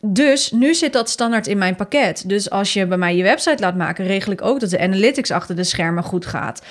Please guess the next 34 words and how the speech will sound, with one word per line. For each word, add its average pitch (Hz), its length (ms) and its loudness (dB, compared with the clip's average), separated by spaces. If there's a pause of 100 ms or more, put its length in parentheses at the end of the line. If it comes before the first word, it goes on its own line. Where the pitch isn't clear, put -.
(400)
Nou, 170 140 -4
dat 277 240 2
soort 254 200 -2
dingen, 214 440 0
dat 262 180 0
krijg 359 260 0
ik - 100 -8
alleen 254 320 2
maar 262 220 0
van 208 480 0 (300)
door 202 480 2
met 185 460 0
mensen 185 640 0
in 185 160 0
gesprek 208 480 0
te 180 80 -8
gaan 160 340 -6
en 196 220 0
door 190 280 2
te 185 160 0
luisteren 240 760 2
naar 196 400 0 (600)
wat, 202 480 0 (400)
welke 262 320 2
vraagstukken 214 760 -2
heeft 202 380 2
iemand 220 440 0
als 202 160 -2
het 202 120 -8
gaat 196 260 -6
over 180 360 -2
websites? 180 500 -2
Welke 190 440 0
dingen, 240 420 2